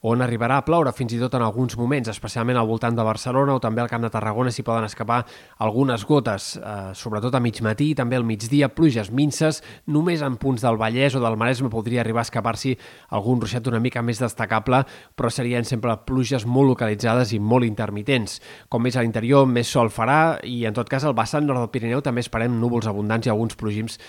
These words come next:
aquest dilluns. Un dia de tramuntana en sectors de l'Empordà, un vent que especialment bufarà amb ganes a mig matí, migdia, cops de cinquanta, seixanta quilòmetres per hora en molts sectors de l'Empordà, eh, però que anirà perdent força ràpidament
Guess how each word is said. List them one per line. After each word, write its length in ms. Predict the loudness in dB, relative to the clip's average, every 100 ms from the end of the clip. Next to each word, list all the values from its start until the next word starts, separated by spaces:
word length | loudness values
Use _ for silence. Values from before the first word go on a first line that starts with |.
| -20 -10 -6
aquest 240 | -4 -2
dilluns. 380 | -2 -4 -6 -12 -20 -8 -2
Un 80 |
dia 160 | 2 2
de 80 | 4
tramuntana 640 | 2 2 2 2 4 2 -2 -12 -14
en 480 | -2 0 0 0 -4
sectors 400 | -6 -4 -2 0
de 80 | 2
l'Empordà, 480 | 0 0 0 4 4
un 160 | 4
vent 160 | 2 0
que 80 | -2
especialment 560 | -4 -2 0 2 2
bufarà 320 | 2 2 2 2
amb 80 |
ganes 320 | 2 2 0 0
a 0 |
mig 240 | -2 -2 -2
matí, 480 | 0 -2 -2 -6 -6
migdia, 600 | -8 -6 -2 4 4 4 2
cops 220 | -2 -4
de 60 | -6
cinquanta, 520 | -4 2 2 2 -2
seixanta 360 | -2 -2 0 0
quilòmetres 380 | 0 0 -4 -4
per 140 | -2
hora 140 | 0
en 40 | 0
molts 220 | -2 -2
sectors 320 | -4 -4 -4 -8 -20 _ -10
de 220 | -2 0 0
l'Empordà, 460 | -2 -2 2 2
eh, 500 | 0 -10 -18 -6 -4 -2
però 180 | -2 0
que 100 | -2
anirà 220 | 0 0
perdent 260 | 2 0 0
força 280 | 0 0 0
ràpidament 500 | 0 0 2 2